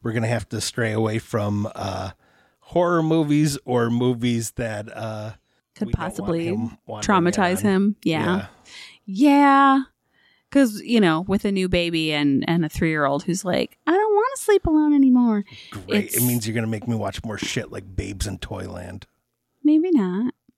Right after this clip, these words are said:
Speaker 1: Your
Speaker 2: Maybe.
Speaker 1: childhood and my childhood were vastly different.
Speaker 2: They really were.
Speaker 1: As we're finding out on this podcast. You were watching
Speaker 2: That's weird.
Speaker 1: Keanu Reeves and Drew Barrymore and Babes in Toyland.
Speaker 2: It was.
Speaker 1: And I was watching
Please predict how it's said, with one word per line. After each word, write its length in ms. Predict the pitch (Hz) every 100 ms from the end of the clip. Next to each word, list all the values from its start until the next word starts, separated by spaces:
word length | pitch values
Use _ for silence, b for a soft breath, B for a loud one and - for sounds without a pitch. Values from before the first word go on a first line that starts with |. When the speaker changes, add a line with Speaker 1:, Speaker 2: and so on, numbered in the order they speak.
| 127
Speaker 1:
Your 120 | 151
Speaker 2:
Maybe. 160 | 226 214
Speaker 1:
childhood 580 | 247 247 226 214 156
and 100 | 135
my 240 | 117 107 117
childhood 720 | - 120 104 - - 113 107 135
were 100 | 123
vastly 640 | 90 - 101 117 - 107
different. 280 | - 85 -
Speaker 2:
They 160 | 277
really 340 | 254 320 508 269
were. 220 | 175 208
Speaker 1:
As 200 | 220 160 160 156
we're 160 | 170
finding 380 | 196 113 123 139
out 260 | 107 120 160
on 60 |
this 160 | 139 127
podcast. 840 | - 104 104 - 95 110 - - B B B B
You 180 | 147 160
were 120 | 175
watching 360 | 151 127 - 120
Speaker 2:
That's 120 | 170
weird. 140 | 143 123
Speaker 1:
Keanu 120 | 127
Reeves 320 | 117 151 123 120
and 200 | 113 - _ _
Drew 200 | - 131
Barrymore 580 | 113 117 120 113 110 110
and 140 | 113 104
Babes 280 | 110 113
in 120 | 110 110
Toyland. 560 | 123 117 113 110 117
Speaker 2:
It 40 | 247
was. 380 | 247 302 269 214
Speaker 1:
And 220 | 120 113
I 260 | - 117 127
was 260 | 127 117
watching 640 | 110 113 110 - 120 113